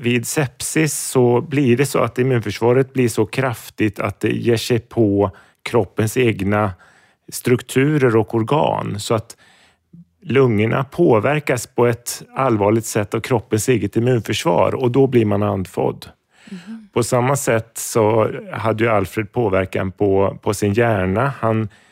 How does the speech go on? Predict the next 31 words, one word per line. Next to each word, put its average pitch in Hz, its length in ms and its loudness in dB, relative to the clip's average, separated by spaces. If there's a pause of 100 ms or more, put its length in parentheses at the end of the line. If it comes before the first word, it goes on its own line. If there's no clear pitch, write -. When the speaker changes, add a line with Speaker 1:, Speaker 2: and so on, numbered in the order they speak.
(400)
Speaker 1:
han, 110 380 0
eh, 107 260 0
låg 113 440 2
och 110 60 0
blundade 104 640 2
och 113 180 4
ojade 98 420 2
sig. 110 220 0
Han 113 140 0
var 127 80 2
inte 127 160 -4
riktigt 123 320 -4
klar 143 380 0
i - 20 0
knoppen. 101 720 -4 (160)
Och 110 160 -2
det 135 100 -2
är 139 80 4
också 131 320 -2
så 120 460 0
att - 280 -8 (600)
immunförsvaret 110 800 0
påverkar 110 580 0
hjärnan 123 600 0
på 139 140 0
ett 127 240 -6
negativt 107 520 -2
sätt - 300 -4
så 107 100 -4
att - 120 -8
man 101 320 -4